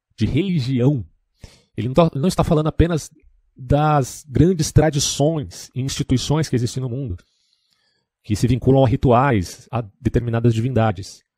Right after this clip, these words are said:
Quando ele fala de religião aqui, ele tá falando de uma necessidade que o homem tem de relacionar-se com algo além do eu. Então, se refere, de novo, à questão da cosmovisão. Todo mundo parte de uma cosmovisão, não importa se é teísta,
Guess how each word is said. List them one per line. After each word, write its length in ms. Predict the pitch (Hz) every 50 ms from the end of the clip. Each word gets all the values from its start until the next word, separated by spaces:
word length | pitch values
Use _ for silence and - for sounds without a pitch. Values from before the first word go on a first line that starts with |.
| _ _ _
Quando 140 | - 120 131
ele 80 | 135 127
fala 180 | - 127 127
de 80 | 107 107
religião 340 | 117 127 120 117 120 127 120
aqui, 140 | - -
ele 100 | 147 156
tá 120 | - - 143
falando 440 | - 139 113 120 151 160 95 87 - _ _ _ _ _ _ _ _ _ _ _ _ _ _
de 100 | - 113
uma 260 | 127 131 135 131 - _ _ _
necessidade 880 | 117 127 151 185 269 - - - - - - 120 107 110 117 139 139 147
que 140 | - -
o 40 | 127
homem 180 | 123 107 120 139
tem 260 | - - 104 127 - _ _ _ _ _ _ _ _ _ _ _ _ _ _ _ _
de 100 | - 131
relacionar-se 920 | 120 143 185 190 175 160 - - 202 160 131 110 107 113 - - 196 190 - _ _ _ _ _
com 220 | - 147 139 127
algo 200 | 127 147 143 151
além 300 | 160 156 143 156 190 214
do 160 | 156 135 117
eu. 200 | 101 98 90 82 - _ _ _ _ _ _ _ _ _ _ _ _ _ _ _ _ _ _
Então, 560 | - 95 92 - 135 151 160 147 120 101 - - _ _
se 140 | _ - 120
refere, 440 | 104 104 - - 135 156 165 - - _ _
de 80 | 139
novo, 280 | 143 117 123 135 131 - _
à 80 | - -
questão 240 | - 110 - - 120
da 80 | 120
cosmovisão. 600 | - - 127 131 139 139 131 147 120 110 98 87 - _
Todo 160 | - 160 151
mundo 140 | 139 139 139
parte 240 | - - 120 - 135
de 60 | 123
uma 80 | 127 123
cosmovisão, 560 | - 120 113 139 139 165 143 113 117 131 147 - _ _ _ _ _ _ _ _
não 80 | - 143
importa 300 | 117 - - 117 120 110
se 120 | - -
é 20 | 104
teísta, 400 | - 123 117 107 120 - -